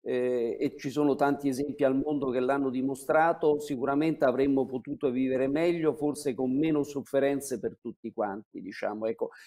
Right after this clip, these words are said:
Quindi su questo io sono, sono d'accordissimo con lei, per cui è un problema di educazione. Certamente alcuni paesi che noi portiamo come esempio nel, in termini epidemiologici, sono paesi nel quali nessuno di noi vorrebbe vivere, perché poi ci sono tanti altri aspetti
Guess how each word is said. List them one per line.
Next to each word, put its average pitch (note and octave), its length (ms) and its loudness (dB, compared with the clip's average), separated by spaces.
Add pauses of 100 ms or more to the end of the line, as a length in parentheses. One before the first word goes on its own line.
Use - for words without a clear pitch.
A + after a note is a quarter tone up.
(160)
Quindi C#3 240 6
su B2+ 220 0
questo D#3 380 6
io C3 400 6
sono, B2 420 2
sono B2+ 300 0
d'accordissimo B2 880 2
con A#2 180 2
lei, B2+ 300 6
per G#2+ 180 -6
cui C3 280 2 (280)
è B2 80 2
un B2+ 140 2
problema C3+ 460 6
di B2 120 2
educazione. B2+ 920 2
Certamente C#3 760 2
alcuni C3+ 420 2
paesi C3+ 560 2
che B2 100 -6
noi C#3 400 -2 (280)
portiamo D3 480 2
come C#3+ 240 2
esempio C#3+ 920 2
nel, C3+ 480 2
in B2+ 200 -2
termini D3+ 420 4
epidemiologici, C#3 1000 0
sono C3 240 -2
paesi C#3 400 4
nel B2 200 0
quali C#3+ 260 4
nessuno C#3 420 0
di C3 140 0
noi D3+ 180 4
vorrebbe B2 500 0
vivere, C#3+ 520 0
perché A2+ 340 -8
poi C#3 160 0
ci C3+ 120 -8
sono A#2+ 200 -6
tanti C3+ 320 -4
altri B2 300 0
aspetti B2+ 600 -4